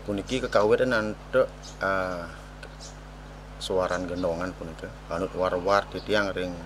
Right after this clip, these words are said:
para klian sejebak Desa Adat Kramas. Eh, klian Banjar puniki jam enam patut nyuarayang gendongan. Pinake pengawit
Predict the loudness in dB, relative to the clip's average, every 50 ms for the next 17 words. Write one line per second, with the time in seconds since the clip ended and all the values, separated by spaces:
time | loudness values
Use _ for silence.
0 | -10 -12 -12 -12 -14 -14 -8 -2 2 2 4 4 2 0 2 2 4 4 2 2
1 | -2 -2 -4 -2 -2 -2 -2 -2 -2 -4 -4 -4 -4 -4 -6 -6 -4 -4 -4 0
2 | 2 6 6 6 6 4 2 -6 -10 -14 -14 -14 -14 -14 -14 -12 -10 -8 -8 -8
3 | -8 -10 -10 -8 -6 -6 -4 -4 -6 -6 -6 -8 -4 2 4 4 4 4 4 2
4 | 2 4 4 4 4 4 2 -2 -6 -4 -2 -2 -2 0 2 2 2 2 2 -2
5 | -2 -4 -4 -6 -8 -8 -6 -8 -8 -10 -10 -14 -14 -14 -14 -14 -14 -14 -12 -8
6 | -4 -2 0 0 0 0 0 0 0 0 -2 -2 -4 -8 -10 -12 -12 -8 -6 -4
7 | -2 -2 -2 0 0 -2 -2 -2 -4 -6 -6 2 6 8 10 10 10 10 10 10
8 | 10 10 10 10 10 10 12 12 12 12 10